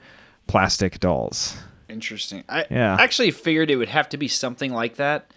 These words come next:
Speaker 1: Yeah.
Speaker 2: I mean, they'd have to expand it and, you know, make it, modernize it for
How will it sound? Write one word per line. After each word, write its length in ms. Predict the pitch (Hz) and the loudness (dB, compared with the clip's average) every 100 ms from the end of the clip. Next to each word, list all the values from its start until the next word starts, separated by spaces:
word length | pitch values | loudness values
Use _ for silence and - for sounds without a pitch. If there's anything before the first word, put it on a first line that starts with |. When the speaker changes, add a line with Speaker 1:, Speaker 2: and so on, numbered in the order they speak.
| - | 2
Speaker 1:
Yeah. 240 | 135 113 98 | 6 6 4
Speaker 2:
I 40 | |
mean, 160 | 156 165 | 2 4
they'd 140 | 175 | 4
have 160 | 180 202 | 4 4
to 80 | 160 | 2
expand 640 | 120 - - 135 131 131 | 2 0 2 2 2 0
it 200 | 135 131 | -2 -2
and, 300 | 127 120 120 - _ - _ _ _ _ - | -6 -8 -8 -12 _ -20 _ _ _ _ -6
you 100 | 131 | -4
know, 140 | 95 | -4
make 260 | 113 113 123 | -2 -2 -4
it, 160 | 92 _ _ _ _ | -8 _ _ _ _
modernize 640 | 127 127 127 117 110 107 110 | 0 2 4 0 -2 -4 -6
it 160 | 85 | -8
for 460 | - 113 101 98 | -8 -4 -2 -4